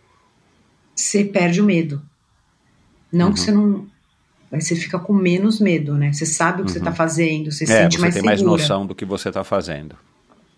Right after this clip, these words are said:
Speaker 1: É. E nossa, foi, aí eu comecei a ter aula,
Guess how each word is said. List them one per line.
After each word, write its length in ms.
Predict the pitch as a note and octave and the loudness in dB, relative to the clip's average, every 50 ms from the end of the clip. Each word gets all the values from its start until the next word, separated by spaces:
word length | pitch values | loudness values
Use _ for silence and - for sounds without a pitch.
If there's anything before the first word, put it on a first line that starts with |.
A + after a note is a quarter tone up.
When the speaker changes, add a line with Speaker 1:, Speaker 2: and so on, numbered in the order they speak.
| _ _ _ _ _ | _ _ _ _ _
Speaker 1:
É. 300 | - C#3 C#3+ C#3 C#3 D3 C#3+ - _ _ _ - - - _ _ _ _ _ _ _ _ _ _ _ _ | -2 0 0 0 -2 -4 -8 -14 _ _ _ -20 -20 -20 _ _ _ _ _ _ _ _ _ _ _ _
E 360 | - E3 E3 E3+ F3 F3 E3+ - - - _ _ _ _ _ _ _ _ _ _ _ _ _ _ _ - - - - | 0 2 4 4 4 2 0 -4 -10 -16 _ _ _ _ _ _ _ _ _ _ _ _ _ _ _ -20 -18 -8 -4
nossa, 400 | E3+ E3+ F3 E3+ - - D3+ D3 D3 - - _ | 0 0 0 0 0 -2 -4 -6 -6 -8 -12 _
foi, 380 | - - - F3 F3 F3 F3 E3+ - | -14 -6 -2 0 0 0 0 -2 -2
aí 420 | C3+ C3+ C#3 D#3+ F3 G3 G#3 A3 | -2 0 2 2 2 2 2 2
eu 60 | A3+ A3 | 0 0
comecei 380 | - F#3+ F3 E3+ E3+ E3+ E3 | 0 0 0 0 0 0 -2
a 40 | D3+ | -4
ter 260 | D3 - - F3 E3+ | -4 -4 -4 -2 0
aula, 720 | F#3 F#3 F#3 F#3 F#3+ F#3+ F#3 F#3+ F#3+ F#3+ F#3 F3+ F3 E3+ | 2 2 4 4 2 2 2 0 0 -2 -2 -4 -4 -6